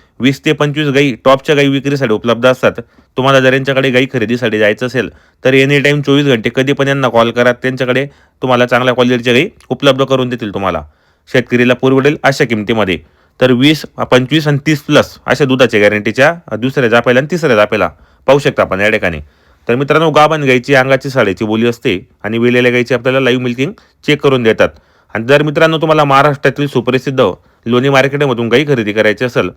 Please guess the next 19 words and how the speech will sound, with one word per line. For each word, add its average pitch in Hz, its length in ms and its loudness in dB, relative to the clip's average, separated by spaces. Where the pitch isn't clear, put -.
तर 120 120 0
तुम्हाला 131 300 0
मंगळवार 131 440 2
आणि 131 100 -2
बुधवार 131 320 2
त्या 120 100 0
बाजारातून 135 480 2
गाई 143 140 2
खरेदी 113 280 0
करून 113 260 -2
देतील. 135 280 -2
आडे 117 180 4
दिवस 139 220 2
जर 139 120 2
आले 143 240 2
तर 131 100 2
त्यांच्या 139 320 0
गोठ्यामध्ये 131 360 0
तुम्हाला 127 300 0